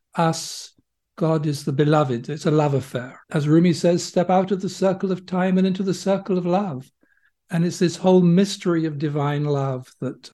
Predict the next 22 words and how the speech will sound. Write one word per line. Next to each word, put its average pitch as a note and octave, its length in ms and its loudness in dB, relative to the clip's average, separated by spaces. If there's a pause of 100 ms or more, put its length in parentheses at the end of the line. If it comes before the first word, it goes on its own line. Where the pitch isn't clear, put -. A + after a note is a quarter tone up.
(220)
takes A#3+ 260 2
place A3+ 400 4
within G#3+ 240 8
the G#3 100 8
heart, A3 360 2
and E3 120 0
you E3+ 80 0
go F3+ 180 0
deeper F3+ 560 0
and D3+ 220 -4
deeper F3+ 360 0
within C#3 340 -2
the B2+ 100 -4
heart. B2 420 -8 (100)
The C#3 100 -10
Sufi D#3 460 -6
has C#3+ 260 -8
actually D#3+ 360 -6
mapped D#3 520 0
out D#3+ 420 0
the D3 120 -6
heart, D#3 640 -6